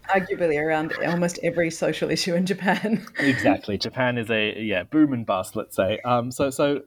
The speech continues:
Speaker 2: uh, some, some colleagues are now beginning, in, in Japan, are beginning to historicize the L G B T boom as twenty fifteen to twenty eighteen, twenty nineteen. Um, some will extend it up to the Olympics in twenty twenty-one, but actually,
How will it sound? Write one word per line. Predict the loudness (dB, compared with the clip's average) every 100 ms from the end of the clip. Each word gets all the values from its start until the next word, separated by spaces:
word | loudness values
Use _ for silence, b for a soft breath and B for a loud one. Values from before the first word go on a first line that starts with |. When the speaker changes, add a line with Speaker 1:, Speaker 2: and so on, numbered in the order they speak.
| -6
Speaker 2:
uh, | -4
some, | 0 0 0 -2
some | -2 -2
colleagues | -2 0 0 -2 -2 -2
are |
now | 0 0
beginning, | 0 -2 -2 -2
in, | 0 0 0
in |
Japan, | -2 0 0 0
are |
beginning | 0 0 0
to | -2
historicize | -6 0 0 0 0 0 0
the | -2
L | 0 0
G | -4
B | -4
T | -2 0 0
boom | -2 -6 -6
as | -6
twenty | 0 0 0
fifteen | -4 -2 -2 -2
to | -4
twenty | -4 -2 -4
eighteen, | -6 -8 -8
twenty | -4 -4 -4
nineteen. | -8 -2 -2 -2 -6 B B -2
Um, | 2 2 0 -8 -14 -20 _ _ _ _ 0
some | 2 2 0 -2
will | 2 2
extend | 0 -2 0 0
it | 0 0
up | -4 -2
to | -2
the | 0 0
Olympics | -2 -6 -8 -6 -4
in | -4
twenty | -2 -4
twenty-one, | -4 -4 0 2 0 0
but | 0
actually, | 2 0 0 0 0